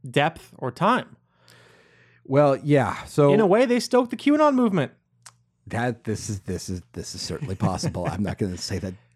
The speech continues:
Speaker 2: definitively.
Speaker 1: <laughs> But the QAnon should be, the QAnon should be thanking the M S M, is what I'm saying.
Speaker 2: Yes, yes, yes. Yeah, but I mean, this is, I mean, this is the basic, um, the basic narrative that's like that, is that because the conclusion of, first of all, a lot of people thought that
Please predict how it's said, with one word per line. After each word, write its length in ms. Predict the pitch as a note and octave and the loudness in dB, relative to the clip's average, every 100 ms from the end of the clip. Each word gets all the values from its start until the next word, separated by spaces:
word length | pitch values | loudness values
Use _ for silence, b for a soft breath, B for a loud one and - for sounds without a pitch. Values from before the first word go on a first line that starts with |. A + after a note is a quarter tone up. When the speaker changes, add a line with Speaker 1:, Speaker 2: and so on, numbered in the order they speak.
| - | -6
Speaker 2:
definitively. 600 | C3 D#3+ C#3 B2 A2 G2 | 2 4 4 2 0 -2
Speaker 1:
<laughs> 220 | - - | -4 -2
But 200 | F#3 F3 | 0 2
the 80 | F3+ | 0
QAnon 380 | A#3+ B3 A3+ G#3 | 2 4 4 0
should 140 | G3 | -4
be, 220 | F#3+ F3+ | -4 -4
the 120 | D#3 E3 | -6 -2
QAnon 280 | A#3 A3+ G3+ | 2 2 0
should 100 | G3 | -4
be 220 | F3+ - - | -4 -8 0
thanking 460 | G3 F#3 F3+ D3+ C#3+ | 0 2 -2 -2 -4
the 140 | C#3+ | -2
M 80 | C3 | -2
S 160 | B2+ - | -4 -8
M, 220 | - - | -10 -12
is 140 | - | -12
what 100 | C#3 | -8
I'm 80 | C#3 | 0
saying. 140 | B2+ C#3+ | 4 6
Speaker 2:
Yes, 300 | F3+ - E3 | 6 2 2
yes, 320 | C#3 - - | 0 -2 -8
yes. 380 | E2+ G2+ - - - | -6 -6 -8 -16 -4
Yeah, 120 | A#2 | 2
but 100 | B2 | 4
I 40 | |
mean, 200 | C#3 C3+ C#3 | 4 2 0
this 200 | D#3 - | -2 0
is, 140 | D#3+ | 0
I 40 | B2+ | 2
mean, 160 | D3+ | 2
this 160 | A#3+ A#3 | 0 0
is 100 | F3 | 0
the 100 | D3+ | 2
basic, 580 | C3 C3 - A#2 - - | 2 2 2 -2 -2 -2
um, 500 | A2 G#2 G2+ G2+ F2 - | 0 0 0 -4 -6 -4
the 120 | G#2+ | -2
basic 360 | G2+ B2+ - G#2+ | 2 0 0 -2
narrative 400 | A2+ G#2 F#2 - | 0 0 -4 -4
that's 380 | G#2 G#2 - A#2 | -4 -4 -6 -4
like 280 | G#2 - | -4 -2
that, 180 | A2+ A2 - | -2 -2 -6
is 100 | G#2+ | -4
that 260 | G#2+ G#2 - | -4 -4 -6
because 500 | A2+ A#2+ D#3 D3+ B2 | -6 4 4 4 0
the 80 | B2+ | -8
conclusion 640 | - C3 - F3 F3 D#3+ | -2 -2 2 2 4 4
of, 160 | C3+ D#3 G3+ G#3+ | 2 2 0 2
first 180 | - C4 | 0 0
of 40 | D3+ | 2
all, 120 | B2+ | 2
a 20 | |
lot 140 | F3+ | 2
of 80 | A#3+ | 2
people 240 | F#3 D3+ A#2 | 0 0 0
thought 360 | C3+ A#2+ - | 2 0 0
that 280 | A#2+ A2 | -4 -4